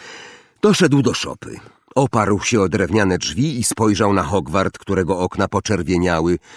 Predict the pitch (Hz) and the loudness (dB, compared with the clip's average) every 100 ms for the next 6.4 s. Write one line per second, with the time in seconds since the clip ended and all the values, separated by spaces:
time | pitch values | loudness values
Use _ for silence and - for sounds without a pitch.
0 | - 80 69 101 87 - 82 101 98 92 | -14 -8 -2 -2 -2 -6 -4 -4 -2 -2
1 | 90 78 80 92 - 95 67 - - - | -2 -4 -4 -4 -2 -2 -2 -6 -10 -12
2 | - - - - 120 - 120 147 165 180 | -18 -20 -20 -18 -8 0 2 4 4 6
3 | 175 170 165 113 73 104 113 - 120 98 | 6 4 2 0 -2 0 0 0 2 2
4 | 85 - - 62 - - - _ - _ | 0 -4 -6 -8 -12 -18 -20 _ -20 _
5 | 143 147 101 78 - 78 73 67 69 - | 2 4 2 -2 -6 -10 -8 -10 -10 -10
6 | 60 52 50 | -12 -12 -14